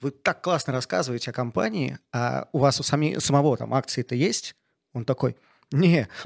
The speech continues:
после I P O В Т Б я на ваш рынок даже не хожу». А это человек как бы финансово, мягко говоря, грамотный. То есть вот такое отношение даже у топов крупных компаний, в которые он работает, о которой он знает, и так далее. Так что здесь вот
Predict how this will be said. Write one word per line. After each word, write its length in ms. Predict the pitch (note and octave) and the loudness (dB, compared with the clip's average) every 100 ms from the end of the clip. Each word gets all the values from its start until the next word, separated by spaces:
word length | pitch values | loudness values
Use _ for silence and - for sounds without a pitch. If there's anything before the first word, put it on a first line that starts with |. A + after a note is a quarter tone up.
| - | 0
после 280 | C#3 - D3+ | 2 6 4
I 60 | |
P 120 | C#3+ D#3+ | 6 6
O 100 | D3+ | 6
В 100 | C#3 | 4
Т 120 | D#3+ | 4
Б 320 | D3 D#3+ D3+ D3 _ | 4 4 4 -2 _
я 160 | C#3 C3+ | 2 4
на 120 | C#3+ | 4
ваш 200 | C#3 C3+ | 2 2
рынок 260 | C#3+ C#3+ B2 | 0 0 2
даже 240 | C3 B2 | 0 0
не 80 | C3 | -4
хожу». 420 | - C3 A#2+ B2 - _ _ _ _ _ - | -4 -6 -8 -12 -16 _ _ _ _ _ -4
А 160 | C3 C3 | 0 -2
это 160 | C3 | -2
человек 340 | C3+ C#3+ C#3 C#3+ | -4 -2 -2 -2
как 140 | C3 | -4
бы 80 | A#2+ | -6
финансово, 500 | A#2+ C3+ C3 - C3+ | -2 -2 -2 -4 -6
мягко 300 | B2+ C3 - | -4 -4 -4
говоря, 240 | B2 B2+ C#3 | -4 -2 -2
грамотный. 520 | C#3 A#2+ A#2+ - - _ - - - | -2 -4 -8 -20 -20 _ -20 -20 -12
То 60 | |
есть 120 | B2 D3 | -6 -4
вот 140 | - | 0
такое 340 | - - D#3 | 0 2 2
отношение 600 | B2 B2+ A#2+ - E3+ F3+ B2 | 2 -2 -4 0 0 0 -2
даже 300 | A#2+ A#2 A#2 | -4 -4 -8
у 80 | |
топов 440 | A2 C3+ C3+ - - | -8 -8 -8 -12 -12
крупных 340 | C#3 B2 A#2+ | -12 -10 -8
компаний, 460 | - B2 A2+ D3+ D3 | -6 -6 0 0 2
в 60 | |
которые 340 | - - C#3+ C3+ | 2 2 2 0
он 80 | C3 | -2
работает, 560 | A#2+ A#2+ F#3 B2 - | -2 -2 -2 -2 -8
о 80 | - | -8
которой 340 | C#3+ B2 C3 B2+ | -6 -4 -4 -4
он 140 | A#2+ | -4
знает, 500 | G#2+ A#2 D3+ C#3 A#2+ B2 - - _ - | -6 -6 -4 -4 -8 -18 -20 -20 _ -18
и 60 | |
так 200 | G#2+ B2+ | -10 -6
далее. 300 | C3 A2+ - | -2 -4 -6
Так 220 | B2 A#2 - | -10 -10 -10
что 160 | - | -10
здесь 440 | G#2 A2+ D3 C#3 - | -8 -2 -2 -2 -6
вот 400 | B2+ C3 - | -8 -8 -14